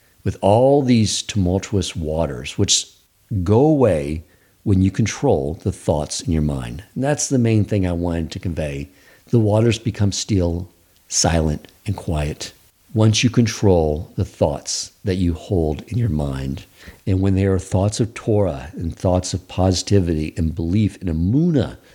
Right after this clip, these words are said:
and bitachon in Hashem, then you change your nature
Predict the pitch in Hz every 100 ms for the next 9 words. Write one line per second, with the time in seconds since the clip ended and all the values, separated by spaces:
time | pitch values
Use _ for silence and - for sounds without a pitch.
0 | _ - 104 113 82 - 107 85 71 -
1 | 80 - 82 - 98 110 127 - _ _
2 | _ 107 90 95 101 104 107 - - -
3 | - 110 107 104 104 - - 104 90 82
4 | 80 - 101 78